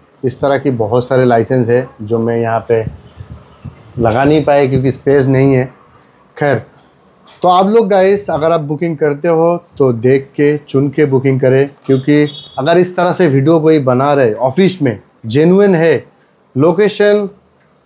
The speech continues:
description पे रहेगी, उसमें आप click करो, track करके देख लो, सारी चीज़ अगर जेन्युइन है तभी आप पेमेंट करो, उनसे बुक करो, नहीं तो मत करो, आपका साथ स्कैम हो सकता है। So guys, video यहीं पे end करना चाहूँगा।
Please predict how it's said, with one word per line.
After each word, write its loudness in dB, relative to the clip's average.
description 0
पे 0
रहेगी, 2
उसमें 0
आप -2
click -2
करो, 2
track -2
करके 0
देख 0
लो, 0
सारी 0
चीज़ -2
अगर 0
जेन्युइन 0
है -6
तभी 2
आप 0
पेमेंट 0
करो, 0
उनसे -2
बुक -4
करो, -8
नहीं 0
तो 2
मत 0
करो, 2
आपका 0
साथ -2
स्कैम -2
हो -2
सकता -4
है। 0
So 0
guys, 2
video 2
यहीं 2
पे 0
end 0
करना 0
चाहूँगा। 0